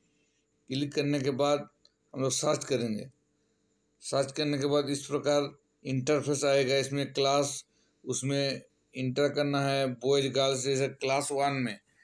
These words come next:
क्लास वन में, अ, बॉयज़ कितना है उसको हम लोग इंटर करेंगे।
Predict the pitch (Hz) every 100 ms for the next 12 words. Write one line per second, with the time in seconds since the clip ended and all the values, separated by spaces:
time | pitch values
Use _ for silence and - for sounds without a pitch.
0 | _ _ - 131 143 139 143 147 147 139
1 | 143 - - _ - - _ _ _ _
2 | - 139 135 135 135 127 127 123 131 143
3 | 139 143 127 143 147 143 147 147 143 139
4 | 135 147 143 147 147 135 123